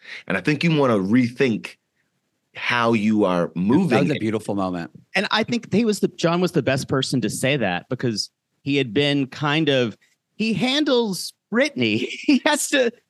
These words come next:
Speaker 3: at which the, the force of nature that is Brittany. And that couple was so interesting 'cause we were watching and I'm like, "Oh, is this because she's unhappy in the relationship or he, is he into this?"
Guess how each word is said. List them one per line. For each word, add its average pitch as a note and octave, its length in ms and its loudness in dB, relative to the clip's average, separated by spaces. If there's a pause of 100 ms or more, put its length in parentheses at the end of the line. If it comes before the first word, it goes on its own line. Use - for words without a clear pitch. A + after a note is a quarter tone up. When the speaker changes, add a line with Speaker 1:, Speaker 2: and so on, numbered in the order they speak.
(120)
Speaker 3:
at G3 160 -2
which A3 280 0
the, G#3+ 200 0
the G3+ 100 2
force A#3+ 380 2
of E3+ 120 -2
nature G#3 440 2
that D#3+ 220 4
is F3 200 4
Brittany. G#2 600 0
And C#3+ 320 0 (320)
that C4+ 260 -2
couple B3 560 -2
was F3 180 0
so G#3+ 200 -2
interesting F#3 560 -2
'cause C#3+ 140 -4
we A3+ 100 0
were G#3+ 100 2
watching F3 560 -2 (320)
and E3 100 -2
I'm F3+ 120 2
like, F3+ 180 0 (1120)
"Oh, - 100 -8 (600)
is B3 260 -4 (100)
this E4+ 320 -2
because D#4 440 -2
she's - 680 -4
unhappy A#3+ 680 -6
in D#4 80 -2
the D#4+ 80 0
relationship D4+ 640 -2
or F#3+ 120 -4
he, B3+ 380 -8
is G#3+ 200 -6
he D4+ 380 -8
into D#4 320 0
this?" D#4 420 -4